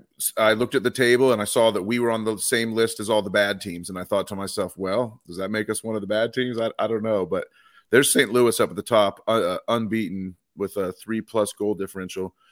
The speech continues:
We're down here with Montreal and Houston. Yeah, the only Eastern teams. New York City even has one point. Uh, Houston lo-, has looked really bad. Vancouver's been bad.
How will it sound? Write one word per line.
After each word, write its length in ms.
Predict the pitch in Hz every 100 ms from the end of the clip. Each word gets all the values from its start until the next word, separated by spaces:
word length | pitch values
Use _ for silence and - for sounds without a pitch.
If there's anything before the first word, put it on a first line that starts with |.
| _ -
We're 140 | 110
down 180 | 123 113
here 100 | 113
with 140 | 101
Montreal 440 | 101 110 113 113 110
and 100 | 104
Houston. 440 | 107 101 - 104
Yeah, 240 | 98 98 87
the 120 | 92
only 220 | 113 113
Eastern 380 | 101 101 - 101
teams. 520 | - 98 98 95 -
New 140 | - 107
York 240 | 107 104
City 240 | - 101 95
even 160 | 87
has 180 | 92 90
one 200 | 90 92
point. 360 | 92 92 90 - _ _ _ _ _ _
Uh, 380 | 104 98 92 82
Houston 640 | 82 143 139 - 120 113 -
lo-, 160 | 107 104
has 180 | 104
looked 160 | 101 104
really 200 | 110 107
bad. 500 | 101 107 107 107 95
Vancouver's 500 | 95 87 117 107 104
been 300 | 92 101 92
bad. 480 | 95 98 98 95